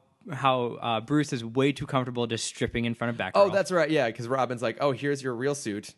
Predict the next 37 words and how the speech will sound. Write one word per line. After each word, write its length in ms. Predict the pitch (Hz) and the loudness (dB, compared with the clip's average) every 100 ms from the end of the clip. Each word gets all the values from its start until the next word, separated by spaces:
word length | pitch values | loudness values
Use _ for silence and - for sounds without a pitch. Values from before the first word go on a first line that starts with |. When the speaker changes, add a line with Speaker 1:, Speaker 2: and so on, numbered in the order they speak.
| - | -6
Speaker 1:
Mm-hmm. 240 | 123 123 | -2 0
Speaker 2:
And 80 | 113 | 0
he 80 | 120 | -2
just 140 | 110 | -4
starts 380 | 113 113 - - - | -4 -4 -6 -12 -2
Speaker 1:
And 160 | 135 | 0
she 140 | - 165 | 4 6
was, 280 | 156 131 | 6 2
like, 200 | 143 120 | 0 0
so 320 | - - 131 120 | -2 0 2 2
excited. 500 | - 120 110 107 104 | 0 0 2 0 -2
She 100 | 117 | -6
was 80 | |
just 260 | 110 - - | -6 -8 -8
staring 400 | - 113 110 107 | -2 0 0 -2
at 100 | 104 | -4
it. 40 | 104 | -4
It's 80 | |
like, 160 | 113 113 | -4 -4
"Oh, 160 | 120 127 | -2 -2
Speaker 2:
Uh, 20 | |
Speaker 1:
you 120 | 123 | 0
gotta 180 | 117 110 | 0 -2
put 180 | - 107 | -4 -8
this 140 | 101 | -6
on. 360 | 117 117 98 101 | -4 -4 -4 -10
You 100 | 110 | -12
gotta 120 | 107 | -10
put 100 | 110 | -4
it 80 | - | 0
on 180 | 113 139 | 2 0
Speaker 2:
yeah. 60 | 185 | 0
Speaker 1:
for 160 | 113 | -4
me, 120 | 98 95 | -4 -10
big 180 | 95 | -14
boy." 280 | 95 92 92 - - | -10 -10 -10 -14 -12
Speaker 2:
Yeah. 480 | 120 160 185 196 | -2 0 0 -2